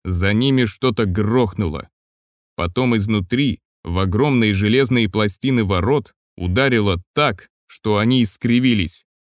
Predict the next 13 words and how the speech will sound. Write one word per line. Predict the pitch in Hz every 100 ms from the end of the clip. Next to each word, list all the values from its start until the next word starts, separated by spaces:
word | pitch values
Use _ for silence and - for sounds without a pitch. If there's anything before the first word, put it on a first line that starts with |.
| _
а | - 90
шестерёнки | 117 101 - 110 139 123 117
механизма | 113 98 117 131 117 110
открытия | 98 - 151 147 113 82 - _ _
выбросили | - 85 123 127 123 110 120 120
искры. | 120 104 - 85 69 _ _ _ _ _ _ _ _ _ -
Массивные | 95 98 92 - 139 113 98 82
чешуйчатые | - 107 95 135 120 117 104 104
лапы | 104 135 113 82 - _ _
схватились | _ - 107 113 98 147 127 104
за | 98 113
края | 107 110 120 117
створок | - 123 127 110 73 -